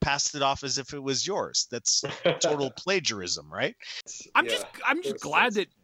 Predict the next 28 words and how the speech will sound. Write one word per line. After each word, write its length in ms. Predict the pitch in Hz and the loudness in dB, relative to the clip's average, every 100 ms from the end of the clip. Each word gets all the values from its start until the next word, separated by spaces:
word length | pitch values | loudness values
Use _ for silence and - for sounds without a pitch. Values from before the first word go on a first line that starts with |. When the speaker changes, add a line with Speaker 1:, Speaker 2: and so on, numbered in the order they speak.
| _ | _
Speaker 3:
somebody 420 | 127 - 180 190 170 | -10 -2 -2 0 -2
of 100 | 135 | -4
legitimacy 640 | 139 123 135 139 131 127 | -6 0 0 0 -4 -6
put 160 | 123 | -6
them 120 | 110 98 | -8 -10
in 40 | |
their 80 | 98 | -12
place. 400 | - 120 107 - | -8 -8 -8 -8
When 120 | 123 | 0
I 100 | 214 | 2
go 120 | 220 | 6
on 120 | 151 127 | 4 4
Twitter 300 | 147 123 107 | -2 -4 -4
and 100 | 107 | -2
roast 320 | 110 113 - | -2 -2 -8
them, 160 | 95 | -6
I'm 220 | 98 131 117 | -2 -2 -4
the 80 | |
bad 400 | 107 117 135 131 | -4 0 0 0
guy. 300 | 113 78 82 92 | -6 -10 -10 -6
You 100 | 104 | -6
know, 120 | 107 | -6
when 140 | 110 | -4
they 120 | 123 147 | -2 -2
do 240 | 135 113 | -4 -4
it, 80 | 104 | -6
it's 140 | - | -6
like, 160 | 139 | -4